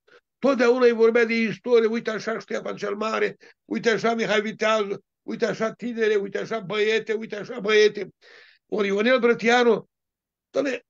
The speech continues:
politica este complicată, este grea. În primul rând, este o, politica este o activitate de partid. Partidele au interese proprii, partidele au interese electorale, partidele au afaceriști,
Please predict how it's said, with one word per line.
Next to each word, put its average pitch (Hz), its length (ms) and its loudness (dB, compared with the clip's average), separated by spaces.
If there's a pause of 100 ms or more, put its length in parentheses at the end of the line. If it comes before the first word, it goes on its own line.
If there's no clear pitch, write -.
politica 269 440 -2
este 269 220 -4
complicată, 254 560 -6
este 190 220 -6
grea. 226 400 0 (380)
În 220 180 -4
primul 233 240 0
rând, 226 120 -4
este 233 200 0
o, 220 80 -2 (680)
politica 214 460 -6
este 233 260 -2
o 226 240 -10 (480)
activitate 226 640 -2
de 226 160 0
partid. 226 540 0 (540)
Partidele 233 480 0
au 233 180 2
interese 226 720 -2 (720)
proprii, 226 600 -4 (400)
partidele 226 500 -4
au 226 100 -2
interese 226 420 -2
electorale, 240 800 -2 (540)
partidele 233 720 -6
au 208 220 -10
afaceriști, 247 840 -10